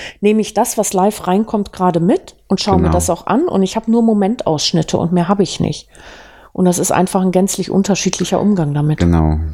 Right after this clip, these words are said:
Speaker 2: genau.
Speaker 1: Und deswegen habe ich eben auch nicht dieses, ich bin loyale Leserin von fünfzehn Blogs und die lese ich seit Jahren. Sowas habe ich nicht.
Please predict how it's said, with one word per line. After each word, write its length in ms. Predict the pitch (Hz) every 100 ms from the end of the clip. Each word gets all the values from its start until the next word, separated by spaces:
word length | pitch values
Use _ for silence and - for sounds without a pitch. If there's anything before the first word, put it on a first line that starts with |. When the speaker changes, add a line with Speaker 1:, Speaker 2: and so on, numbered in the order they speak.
| -
Speaker 2:
genau. 400 | 80 76 76 73 71 - _ _ - _ _ _ _ _ - - - -
Speaker 1:
Und 140 | - 185
deswegen 440 | 185 - 202 196
habe 140 | 196 214
ich 140 | -
eben 220 | 190 190
auch 180 | - 170
nicht 280 | 196 196 -
dieses, 560 | 196 180 185 180 - - _ _ - _ _
ich 160 | - -
bin 140 | 196
loyale 540 | 202 185 180 170 185 196
Leserin 760 | 170 175 190 202 180 190 185
von 320 | - - 170
fünfzehn 680 | 170 - 190 - - 196 170
Blogs 380 | 175 175 175 -
und 160 | 175
die 60 | 185
lese 320 | 170 180 185
ich 80 | 170
seit 240 | 180 175
Jahren. 340 | 190 196 160 156
Sowas 340 | 170 170 -
habe 140 | 220 147
ich 140 | -
nicht. 280 | 151 -